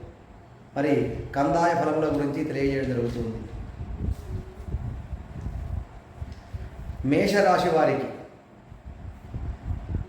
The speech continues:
అందరూ కూడా అశ్విని నక్షత్రం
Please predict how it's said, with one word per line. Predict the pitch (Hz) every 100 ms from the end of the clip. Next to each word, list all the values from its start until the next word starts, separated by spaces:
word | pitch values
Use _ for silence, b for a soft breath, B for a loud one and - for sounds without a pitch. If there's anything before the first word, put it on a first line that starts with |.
| 131
అందరూ | 160 175 165
కూడా | 165 - - - - - - - - - - - - - - - - - - - - - 139
అశ్విని | - 185 190
నక్షత్రం | 180 185 180 180